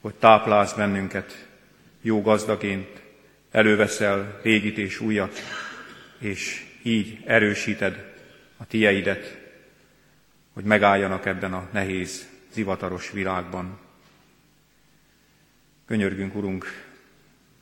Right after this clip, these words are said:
ne nézd a mi bűneinket, mert ha magunkba nézünk őszintén, akkor látjuk a kis hitűségtől kezdve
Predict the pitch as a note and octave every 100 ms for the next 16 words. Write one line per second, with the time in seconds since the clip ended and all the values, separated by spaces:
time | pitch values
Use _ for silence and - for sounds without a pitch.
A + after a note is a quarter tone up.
0 | _ _ _ _ _ _ _ - G#2+ G2
1 | F#2+ G2 F#2 F#2 G2+ F#2+ F#2 F#2 F2+ -
2 | - - _ _ _ _ _ _ _ _
3 | _ _ _ _ _ _ G#2 G2 - -
4 | - - - - _ _ _ - - G#2+
5 | G#2+ G2+ G#2 G2+ G2+ G#2+ G2 G2 F#2+ -
6 | - - A#2+ A2+ G#2 G2+ F#2 F#2+ G2 G2
7 | - - - _ _ _ _ _ _ _
8 | _ A2+ - G#2+ F#2+ F2 - - - _
9 | - A2 G#2 - F#2+ - - - - _
10 | _ _ _ - A#2+ - A2+ G#2+ G#2 G2
11 | - F#2+ - G2 F#2+ G#2+ G2+ F#2+ G2 -
12 | -